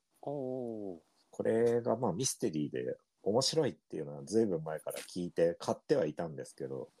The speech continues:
Speaker 1: はい。
Speaker 2: ずっと読んでなかったやつを。
Speaker 1: うん。
Speaker 2: っていうか、正確に言うと、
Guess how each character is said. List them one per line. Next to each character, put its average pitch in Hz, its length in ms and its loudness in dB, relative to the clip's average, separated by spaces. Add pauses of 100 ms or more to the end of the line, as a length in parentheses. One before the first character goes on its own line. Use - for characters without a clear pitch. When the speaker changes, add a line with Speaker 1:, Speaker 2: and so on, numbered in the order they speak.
Speaker 1:
は 120 160 -4
い。 78 120 -6 (680)
Speaker 2:
ず 98 100 0
っ - 40 0
と 117 100 4
読 101 80 6
ん - 20 0
で 98 100 2
な 82 120 0
か - 120 -6
っ - 80 -8
た - 120 -6
や 64 100 -6
つ - 160 -6
を。 67 240 -2 (400)
Speaker 1:
う 110 60 -10
ん。 104 140 -8
Speaker 2:
っ - 20 -14 (640)
て 101 80 0
い - 20 6
う 90 40 2
か、 - 320 -2
正 117 200 0
確 139 240 2
に 131 120 0
言 131 100 6
う - 40 -4
と、 120 320 4